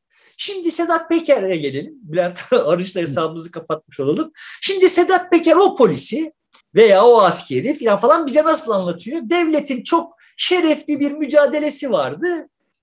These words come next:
Ama işte bir takım kahpeler veya kahpe kucağında büyümüş olanlar bunu kirlettiler.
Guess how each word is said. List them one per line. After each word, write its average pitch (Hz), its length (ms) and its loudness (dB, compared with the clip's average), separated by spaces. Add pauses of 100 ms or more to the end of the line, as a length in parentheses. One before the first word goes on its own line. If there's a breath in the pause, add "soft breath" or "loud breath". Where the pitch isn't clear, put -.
(140)
Ama 285 260 2
işte 262 380 -6
bir 339 120 -8
takım 262 300 -2
kahpeler 202 600 -2
veya 214 260 -2
kahpe 247 380 -6
kucağında 185 500 -4
büyümüş 277 340 -6
olanlar 277 540 0
bunu 339 100 -4
kirlettiler. 285 760 -6